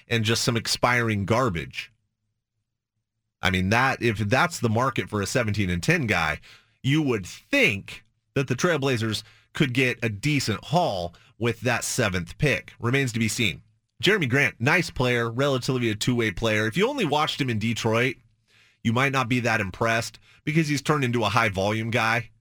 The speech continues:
They don't really have much around him. I mean, Cade Cunningham really came on at the end of, uh, his rookie year, and I expect him to continue his ascension this year. But Jeremy Grant, just taking a lot of shots.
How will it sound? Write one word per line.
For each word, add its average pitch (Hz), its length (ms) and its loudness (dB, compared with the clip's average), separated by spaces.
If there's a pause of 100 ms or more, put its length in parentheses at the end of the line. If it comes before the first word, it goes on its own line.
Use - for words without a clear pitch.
(160)
They 135 80 0
don't 147 80 0
really 131 160 2
have 113 80 2
much 113 240 0
around 101 260 2
him. - 80 -4
I 127 60 2
mean, 123 140 -2
Cade 135 300 0
Cunningham 95 580 0
really 107 440 4
came 98 260 0
on 95 380 0 (240)
at 110 140 0
the 113 160 2
end 107 120 0
of, 104 120 0
uh, 101 160 2
his 98 280 -2
rookie 104 280 2
year, 104 200 2
and 104 100 0
I 95 60 2
expect 107 360 0
him 107 140 0
to 101 80 -4
continue 104 440 -2
his 98 180 0
ascension 95 480 0
this 98 220 -2
year. 113 240 0 (400)
But 131 300 2 (320)
Jeremy 180 320 2
Grant, 123 380 2 (680)
just 208 180 -4
taking 117 280 2
a 95 60 0
lot 101 500 2
of 87 80 -2
shots. 85 600 -2